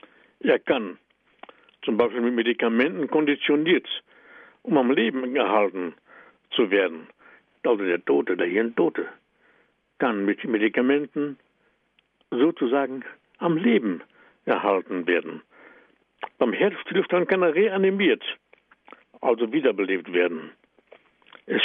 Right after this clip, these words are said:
fehlen umbe-, umgekehrt die typischen Merkmale einer Leiche, wie zum Beispiel Kälte, Reaktionslosigkeit, Starrheit, blau-schwarze Flecken. All das fehlt.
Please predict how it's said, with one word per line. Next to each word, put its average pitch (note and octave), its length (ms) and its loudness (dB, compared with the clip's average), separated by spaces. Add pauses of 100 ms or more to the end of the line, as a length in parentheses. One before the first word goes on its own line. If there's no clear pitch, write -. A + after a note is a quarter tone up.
fehlen G3 260 2
umbe-, F#3+ 300 2 (160)
umgekehrt E3 640 2 (640)
die B2+ 80 2
typischen E3+ 480 2
Merkmale C#3+ 500 2
einer D#3 220 2
Leiche, D#3+ 460 0
wie A#2+ 100 -2
zum B2+ 160 0
Beispiel A#2 280 2
Kälte, C3+ 460 0 (1120)
Reaktionslosigkeit, B2 2000 -2 (500)
Starrheit, A#2 600 -2 (1120)
blau-schwarze C3+ 600 0
Flecken. C3 420 -2 (720)
All C3+ 220 2
das D3+ 200 -2
fehlt. G#2 480 -2